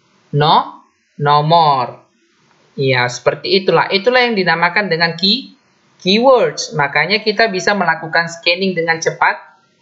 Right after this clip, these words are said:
dengan mela-, melihat sebuah key-, keyword, kata kunci. Oke? Oke? Sudah paham? Oke, we go next. Nah,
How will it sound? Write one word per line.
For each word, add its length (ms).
dengan 420
mela-, 320
melihat 720
sebuah 640
key-, 400
keyword, 800
kata 400
kunci. 600
Oke? 640
Oke? 280
Sudah 300
paham? 380
Oke, 540
we 140
go 160
next. 420
Nah, 340